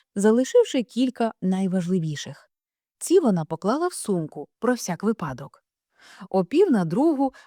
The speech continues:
вона вже йшла засніженою Соборною вулицею до кав'ярні «Золотий Дукат». Вітер стих, але мороз не відпускав. Під ногами рипів сніг, змішаний з піском,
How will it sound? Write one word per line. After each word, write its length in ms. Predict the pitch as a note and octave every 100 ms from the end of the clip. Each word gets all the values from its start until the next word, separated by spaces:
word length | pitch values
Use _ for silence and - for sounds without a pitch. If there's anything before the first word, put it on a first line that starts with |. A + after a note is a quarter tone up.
| -
вона 260 | A3+ G#4+
вже 180 | G4+ C4+
йшла 320 | A3 - D4
засніженою 720 | C4+ A#3 - A#3 B3+ A3+ A3
Соборною 680 | G3+ G3+ F#3 G3 E3+ E3+ D3+
вулицею 640 | D#3 D#4+ E4 - C4+ B3 -
до 180 | F#3 F3+
кав'ярні 760 | E3 D3+ D#3 B3+ C4+ B3 A#3+ -
«Золотий 560 | E3 E3 D3+ - G3+ G3
Дукат». 420 | E3+ - C#3+ B2+ - _ _ _ - - -
Вітер 400 | E3 E3+ E3 D#3+
стих, 460 | - - C#4 G#3 - - -
але 280 | G#3+ E4
мороз 440 | F#4 A3 G#3 B3 -
не 140 | G#3 G#3+
відпускав. 720 | G#3 - G#3+ - - D#3 C#3 _ _ _ _ _
Під 180 | - G3+
ногами 480 | F#3+ F3 G#3 B3+ G#3
рипів 380 | F#3+ E3+ F3+ D#3
сніг, 500 | - F3 B3 C#4 - _ -
змішаний 640 | F3+ G#3 A3 - F#3 F3+
з 40 |
піском, 560 | - F#3+ - G3 F3+